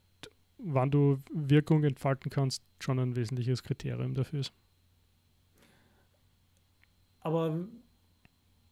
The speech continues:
Speaker 2: ist das f-, unterschiedlich bei Führungskräften, würdest du sagen, oder würdest du das auf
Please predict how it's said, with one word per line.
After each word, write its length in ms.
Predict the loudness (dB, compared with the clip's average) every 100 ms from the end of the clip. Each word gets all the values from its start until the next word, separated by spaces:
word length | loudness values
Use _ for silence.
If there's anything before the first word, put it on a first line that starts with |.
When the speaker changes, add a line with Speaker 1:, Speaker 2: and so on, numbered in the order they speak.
| -6
Speaker 2:
ist 180 | -4 -4
das 180 | -6
f-, 480 | -10 -20 -20 -20 -20 _ _ _ _ -2
unterschiedlich 720 | 2 4 4 2 2 2 0
bei 320 | 0 2 0
Führungskräften, 1160 | -2 -10 -2 2 4 4 2 0 0 -4 -4 -6 -14 _ -4
würdest 300 | 0 0 -2
du 60 |
sagen, 420 | -2 0 0 -2 -2
oder 680 | 0 4 4 4 2 0 -2 _ _ _ -6
würdest 320 | -2 0 0
du 80 | 0
das 400 | 2 0 -4 -6
auf 260 | -2 -2